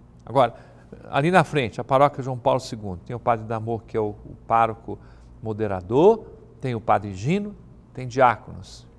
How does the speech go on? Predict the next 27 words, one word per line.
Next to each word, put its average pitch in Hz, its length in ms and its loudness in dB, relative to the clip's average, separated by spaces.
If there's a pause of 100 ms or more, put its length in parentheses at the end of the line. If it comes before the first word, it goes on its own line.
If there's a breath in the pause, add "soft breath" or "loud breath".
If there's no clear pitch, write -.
(260)
Então, - 160 -16
só - 180 -6
ali 120 260 -4
nós 127 180 -10
já 107 100 -8
temos 110 340 -12
três, 110 280 -10
quatro - 340 0
pessoas 107 400 -10
que - 100 -12
acompanham. 151 640 -6 (880 soft breath)
Na 147 100 0
frente, 165 480 -2 (380 loud breath)
Cristo 143 360 -4
Rei, 127 460 -2
os - 80 -20
padres 113 340 0
orionitas. 131 840 -6 (1600 soft breath)
Pouco 180 220 2
adiante, 151 560 0 (180)
onde 113 220 -8
eu 117 60 -4
celebrei 117 520 -2
nesses 110 380 -10
dias, 131 300 -4
Santa 117 320 -4
Rita, 135 440 -4